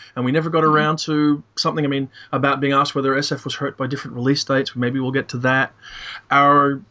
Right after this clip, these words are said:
Speaker 1: a good friend of this podcast, Karen Lord, asked one, a really interesting question, which if we'd got it beforehand, we might have dealt with, and maybe we'll try to remember it about, um,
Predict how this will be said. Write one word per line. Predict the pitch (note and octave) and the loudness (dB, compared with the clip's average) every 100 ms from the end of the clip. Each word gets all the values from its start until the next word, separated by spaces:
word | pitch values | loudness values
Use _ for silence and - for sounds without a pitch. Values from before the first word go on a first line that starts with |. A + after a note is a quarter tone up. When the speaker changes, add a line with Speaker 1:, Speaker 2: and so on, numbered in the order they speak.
| D3+ - D#3+ | -18 -8 -2
Speaker 1:
a | |
good | D3+ G3 F#3+ | 2 2 2
friend | - D#3 D3 | 2 2 2
of | A#2+ | 0
this | A#2+ - | -4 -6
podcast, | B2 A#2 - A#2 A2+ - | -6 -6 -2 -2 -2 -6
Karen | C#3+ C3 B2+ B2+ | -2 0 0 0
Lord, | C#3+ D3+ C#3 | 2 2 2
asked | A#2+ B2 | -2 -4
one, | B2+ B2+ | -6 -6
a | C3 | -6
really | B2+ F3 D#3 | 0 4 4
interesting | D3 D#3+ - - D3 | 4 2 2 -4 -2
question, | D3+ D3 - D3 D3 - _ - - - | -2 -2 -4 -4 -4 -8 _ -20 -20 -6
which | C#3 C3+ | -4 -2
if | B2 C3+ | -4 -4
we'd | C3 B2 | -4 -4
got | C#3 C3 | 0 0
it | - | -2
beforehand, | A#2 - A3 F#3 F3 D#3+ | -6 2 4 4 2 0
we | D3 | 0
might | C3 | -2
have | B2 | -6
dealt | - C#3 | -4 -4
with, | - - | -4 -8
and | B2 | -6
maybe | B2+ C3 | -4 -4
we'll | B2+ A#2+ | -6 -6
try | - B2 | -4 -2
to | A#2+ | -2
remember | A#2+ B2 B2 | -2 -2 -4
it | A#2+ | -6
about, | A#2+ B2+ B2+ A#2+ - - - - - - - | -2 2 2 0 -6 -8 -12 -20 -20 -10 2
um, | B2 B2 A#2+ A#2+ A#2+ A#2+ A#2+ A#2 | 4 6 6 6 2 0 -4 -8